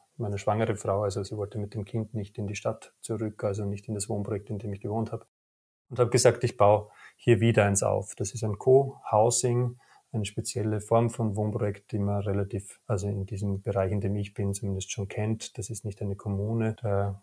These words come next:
geht jeder seiner Arbeit nach, hat jeder seine Wohnung. Und zusätzlich haben wir noch gemeinsame Räume, wie zum Beispiel eine Gemeinschaftsküche, einen Jugendraum, einen Kinderraum, einen Raum, in dem sich mehr Leute treffen können, den wir als Veranstaltungsraum nutzen können, einen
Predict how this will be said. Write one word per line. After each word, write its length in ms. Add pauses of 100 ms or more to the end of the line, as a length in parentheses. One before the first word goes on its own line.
geht 220
jeder 180
seiner 240
Arbeit 320
nach, 240
hat 140
jeder 160
seine 260
Wohnung. 420 (500)
Und 360
zusätzlich 640
haben 180
wir 100
noch 200
gemeinsame 540
Räume, 520
wie 60
zum 160
Beispiel 320
eine 160
Gemeinschaftsküche, 1120 (100)
einen 200
Jugendraum, 600
einen 300
Kinderraum, 640
einen 280 (640)
Raum, 260
in 80
dem 200
sich 260
mehr 160
Leute 240
treffen 320
können, 380
den 120
wir 80
als 100
Veranstaltungsraum 800
nutzen 280
können, 320 (260)
einen 460